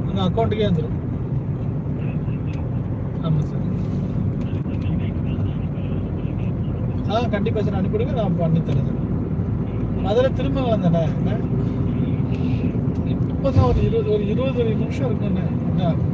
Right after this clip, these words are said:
கார்ல வந்தா என்ன, இருபது நிமிஷத்துல முன்ன வருவாங்க. இருபது நிமிஷத்துல விருதுநகர் to, ஆ, திருமங்கலம் வந்துரும். சரிங்க சார், ஒண்ணும் பிரச்சனை இல்லை. இந்த டீட்டெயில் அனுப்பிவிடுங்க, நான் பார்த்துட்டு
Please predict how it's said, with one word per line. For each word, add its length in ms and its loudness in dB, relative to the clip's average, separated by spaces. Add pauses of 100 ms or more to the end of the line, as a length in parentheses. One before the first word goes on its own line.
(180)
கார்ல 320 4
வந்தா 180 4
என்ன, 160 0
இருபது 260 4
நிமிஷத்துல 360 0
முன்ன 320 0
வருவாங்க. 420 2
இருபது 260 0
நிமிஷத்துல 480 0 (520)
விருதுநகர் 420 2
to, 80 0
ஆ, 280 2 (880)
திருமங்கலம் 400 2
வந்துரும். 220 0 (2250)
சரிங்க 240 2
சார், 140 4
ஒண்ணும் 180 4
பிரச்சனை 360 0
இல்லை. 140 2
இந்த 60 0
டீட்டெயில் 260 2
அனுப்பிவிடுங்க, 400 4
நான் 240 2
பார்த்துட்டு 680 2